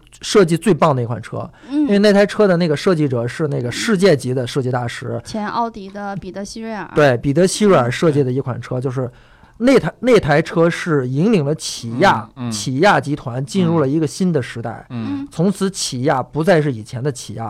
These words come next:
Speaker 1: 了，
Speaker 3: 嗯。
Speaker 1: 它是一个新的起亚，它代表着运动、
Speaker 2: 嗯。
Speaker 1: 现代、时尚。
Speaker 2: 嗯。
Speaker 1: 那台车是一个划时代的意义，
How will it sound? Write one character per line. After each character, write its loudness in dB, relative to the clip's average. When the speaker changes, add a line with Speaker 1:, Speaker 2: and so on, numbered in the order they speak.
Speaker 1:
了， -18
Speaker 3:
嗯。 -8
Speaker 1:
它 2
是 -2
一 0
个 0
新 -2
的 0
起 -14
亚， -10
它 -2
代 4
表 0
着 -2
运 2
动、 -4
Speaker 2:
嗯。 -4
Speaker 1:
现 2
代、 -2
时 -4
尚。 0
Speaker 2:
嗯。 -12
Speaker 1:
那 6
台 8
车 4
是 6
一 6
个 4
划 2
时 0
代 6
的 2
意 -2
义， -6